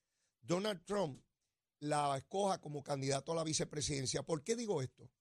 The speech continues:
Porque Haley tiene buenos números cuando se trata de si fuera la candidata a la presidencia por el Partido Republicano. Hay electores independientes y hasta demócratas que votarían por ella. Así que esto no es una candidata cualquiera.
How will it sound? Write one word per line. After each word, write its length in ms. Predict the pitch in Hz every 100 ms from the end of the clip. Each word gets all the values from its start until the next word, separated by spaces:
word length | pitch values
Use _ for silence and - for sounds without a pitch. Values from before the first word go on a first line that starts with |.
| _ _ _ _ _ _
Porque 200 | 156 170
Haley 260 | 185 226 214
tiene 200 | 220 214
buenos 320 | 190 202 202
números 440 | 208 208 165 143
cuando 240 | - 143 135
se 160 | -
trata 400 | 139 185 190 -
de 100 | 139
si 140 | 127 151
fuera 240 | 156 165
la 160 | 185 175
candidata 500 | 175 165 160 165 175
a 20 |
la 140 | 170
presidencia 460 | 165 160 180 175 165
por 100 | 147
el 60 | 131
Partido 300 | 135 151 156
Republicano. 680 | 165 165 160 185 165 131 - _ _ _ _ _ _ _ -
Hay 300 | 156 214 - _ _ _ _
electores 440 | 151 135 - 165 190
independientes 680 | 190 190 196 190 202 196
y 60 | 185
hasta 200 | 185 185
demócratas 540 | 180 190 - 180 160
que 100 | -
votarían 520 | 139 139 147 127 143 151
por 280 | 170 147
ella. 420 | 123 131 123 127 - _ _ _ _ _ -
Así 160 | -
que 120 | 160 175
esto 280 | - 196
no 160 | 190 185
es 80 | 190
una 160 | 190
candidata 560 | 175 180 147 147 160 185
cualquiera. 760 | - 139 110 - 139 127 104